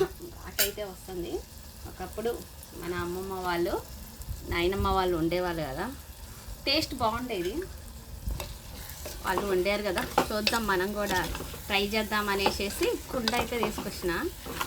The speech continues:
ఇది కుండ కాదు, మొం-, ఇది ఒక బౌల్ తీసుకొచ్చిన. ఎప్పుడో దీని కానీ వేడి రావడానికి కొంచెం టైం పడుతుంది.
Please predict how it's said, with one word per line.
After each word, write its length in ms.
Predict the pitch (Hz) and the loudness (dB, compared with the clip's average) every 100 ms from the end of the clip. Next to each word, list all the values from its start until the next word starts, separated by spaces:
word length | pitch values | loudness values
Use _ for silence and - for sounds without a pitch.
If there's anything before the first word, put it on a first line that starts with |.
| - | 2
ఇది 200 | 196 196 | 2 0
కుండ 320 | 196 214 208 233 | 0 0 0 2
కాదు, 260 | 220 185 | 2 2
మొం-, 460 | 214 208 190 180 - | 2 2 4 2 2
ఇది 200 | 196 196 | 0 0
ఒక 180 | 196 185 | -2 0
బౌల్ 280 | 185 214 | 2 2
తీసుకొచ్చిన. 640 | 233 196 220 208 170 165 349 - - - - - - - | 0 -2 -4 -2 0 0 -2 -6 -12 0 0 0 -8 -6
ఎప్పుడో 460 | 220 214 294 349 285 220 - - - 170 | -4 4 6 6 6 2 0 -6 -6 -4
దీని 240 | 170 180 180 185 - - - - - - - - - - - - - - - - - - - - - | 0 4 4 2 -2 -4 -4 -12 -12 -12 -12 -12 -12 -12 -12 -10 -10 -10 -10 -8 0 2 4 4 4
కానీ 220 | 320 339 | 6 6
వేడి 480 | 339 254 247 302 320 | 4 2 2 2 2
రావడానికి 560 | 311 262 254 240 247 285 | 4 4 6 4 2 -2
కొంచెం 420 | - 214 202 226 | -2 -4 -6 -4
టైం 260 | 220 214 254 | -2 -2 0
పడుతుంది. 540 | 240 - 180 190 | 0 0 0 0